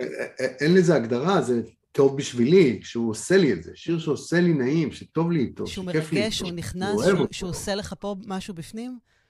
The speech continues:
Speaker 1: עושה לי משהו, כן, זה יכול להיות גם שיר שהוא לא מרגש במובן של, כמו שאומרים, סוחט דמעות או משהו,
Speaker 2: כן.
Speaker 1: שהוא עושה לי. אה, וכשהיינו ילדים, היו המון שירים כאלה שהיית שומע סינגל כלשהו, והיית,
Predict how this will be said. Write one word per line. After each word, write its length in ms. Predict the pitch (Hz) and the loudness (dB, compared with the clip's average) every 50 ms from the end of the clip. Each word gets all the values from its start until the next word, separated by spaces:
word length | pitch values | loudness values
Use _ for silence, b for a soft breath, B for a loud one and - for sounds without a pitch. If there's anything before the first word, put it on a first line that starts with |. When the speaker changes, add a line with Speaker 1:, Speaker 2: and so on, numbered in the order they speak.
| _ _ | _ _
Speaker 1:
עושה 360 | - 135 131 - - - 214 226 | -6 -6 -6 -4 0 2 4 6
לי 100 | 226 208 | 6 6
משהו, 600 | 196 180 180 185 175 - - 151 135 135 127 120 123 | 4 4 2 2 0 0 -2 0 0 0 -2 -2 -2
כן, 260 | - 151 160 160 135 | 0 0 0 0 0
זה 80 | 107 113 | 0 0
יכול 260 | 107 - - 143 147 | 0 0 0 -2 0
להיות 260 | 160 165 165 160 - | 2 2 0 0 -2
גם 160 | 156 147 139 127 | -2 -2 -2 -2
שיר 220 | - - 170 165 | -2 -2 -2 -2
שהוא 260 | 160 - - 143 135 | -2 -4 -2 -2 0
לא 100 | 131 143 | 2 2
מרגש 600 | 202 240 208 175 135 117 110 127 131 127 127 - | 2 2 2 2 0 2 4 4 4 4 2 0
במובן 400 | 135 117 117 113 110 120 120 120 | -2 0 0 0 0 -2 -4 -4
של, 180 | 117 - 120 107 | -6 -8 -10 -10
כמו 160 | - - 117 | -6 -6 -6
שאומרים, 400 | 110 - 127 117 107 110 113 110 | -6 -4 -4 -2 -2 0 -2 -2
סוחט 320 | 110 - - - - 139 123 | -4 -6 -8 -6 -4 -4 -4
דמעות 420 | 107 113 120 113 113 131 127 - | 0 0 0 0 0 -2 -2 -2
או 60 | 123 101 95 | -4 -6 -6
משהו, 280 | 90 - - - 95 - | -6 -10 -12 -12 -12 -10
Speaker 2:
כן. 100 | - - | -6 -4
Speaker 1:
שהוא 400 | 113 113 113 117 123 123 - - | -2 -2 -2 -2 -2 -4 -6 -8
עושה 320 | 117 - - - 190 196 185 175 - 190 | -10 -8 -2 0 0 0 0 0 -2 -2
לי. 200 | 180 113 - - b b b b b b b b b - | -2 -2 -2 -10 b b b b b b b b b -12
אה, 260 | 117 117 120 123 131 131 117 120 | -12 -10 -10 -10 -10 -8 -6 -6
וכשהיינו 380 | 117 110 - - 139 151 180 196 | -6 -6 -2 0 4 6 6 8
ילדים, 460 | 196 180 151 127 120 165 202 208 175 | 8 8 6 4 4 2 2 4 4
היו 200 | 139 139 160 175 | 2 2 2 2
המון 260 | 175 160 165 185 190 | 2 2 0 0 -2
שירים 360 | 180 - - 160 160 175 185 | -2 -2 -4 -2 0 0 -2
כאלה 360 | 175 - 170 147 135 123 123 | -2 -2 -2 -2 -2 -2 -2
שהיית 280 | 120 - - 123 127 - - | -4 -4 -6 -6 -6 -8 -10
שומע 380 | - - - 131 127 139 151 | -14 -10 -8 -8 -8 -8 -8
סינגל 560 | 143 - - - - - 185 185 180 160 135 113 - - | -10 -10 -12 -10 -2 0 2 4 4 4 2 0 -2 -8
כלשהו, 760 | - - 165 175 180 175 - - 110 104 107 120 135 127 - _ b b b b b b b b - | -2 0 2 2 2 0 -2 -4 -2 0 0 -2 -2 -4 -10 _ b b b b b b b b -8
והיית, 300 | 101 113 120 147 151 - | -4 -2 -2 -2 -2 -2